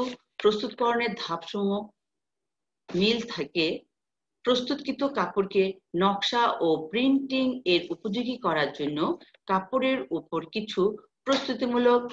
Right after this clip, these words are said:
যা প্রিপেয়ার, প্রিপারেশন process প্রয়োগ করা হয়। এই প্রসেসকে এক কথায় প্রি ট্রিটমেন্ট বলে।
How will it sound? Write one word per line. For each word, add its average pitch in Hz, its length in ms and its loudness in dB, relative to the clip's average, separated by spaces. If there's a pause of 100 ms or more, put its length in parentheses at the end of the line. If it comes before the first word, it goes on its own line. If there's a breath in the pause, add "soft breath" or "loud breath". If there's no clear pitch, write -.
(160)
যা 185 200 2 (200)
প্রিপেয়ার, 254 560 4 (840)
প্রিপারেশন 220 1120 2 (420)
process 196 420 2 (160)
প্রয়োগ 160 320 4
করা 135 220 2
হয়। 131 220 -6 (300)
এই 180 200 2
প্রসেসকে 262 540 0
এক 175 360 2
কথায় 185 340 2 (300)
প্রি 320 120 2 (140)
ট্রিটমেন্ট 196 520 -2 (360)
বলে। 127 280 0